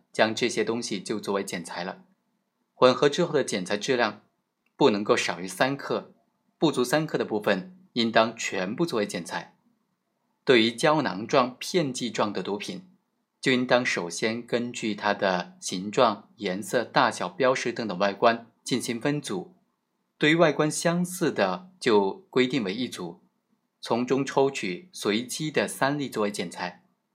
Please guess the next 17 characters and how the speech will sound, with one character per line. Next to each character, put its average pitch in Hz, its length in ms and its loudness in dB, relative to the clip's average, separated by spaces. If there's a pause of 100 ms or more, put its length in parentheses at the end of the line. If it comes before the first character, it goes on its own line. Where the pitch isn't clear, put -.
(220)
不 180 160 6
足 123 120 2
三 156 240 0
粒 170 120 -2
的 127 40 -2
部 127 140 -4
分 123 160 -2
呢， 113 240 0 (340)
就 117 160 0
应 110 160 0
当 113 240 0
全 87 320 -6
部 165 160 0
作 139 140 -2
为 101 80 2
检 131 180 -6
材。 - 300 -12